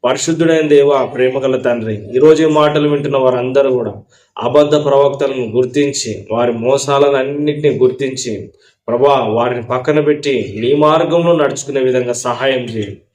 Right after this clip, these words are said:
బైబిల్ని క్షుణ్ణంగా చదివి, క్రీస్తు మార్గంని ఎరిగి, అయా, నిత్య జీవంపు వైపు అడుగులుగా వేస్తూ, నిత్య జీవం, పరలోకం చేరుకునే కృపనివ్వండి.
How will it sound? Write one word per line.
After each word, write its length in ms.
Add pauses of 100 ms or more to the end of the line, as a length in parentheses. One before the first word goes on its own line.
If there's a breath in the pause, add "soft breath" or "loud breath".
(300)
బైబిల్ని 520
క్షుణ్ణంగా 580
చదివి, 680
క్రీస్తు 480
మార్గంని 500
ఎరిగి, 540 (320)
అయా, 200
నిత్య 440
జీవంపు 420
వైపు 320
అడుగులుగా 480
వేస్తూ, 520 (240)
నిత్య 300
జీవం, 440
పరలోకం 500
చేరుకునే 500
కృపనివ్వండి. 800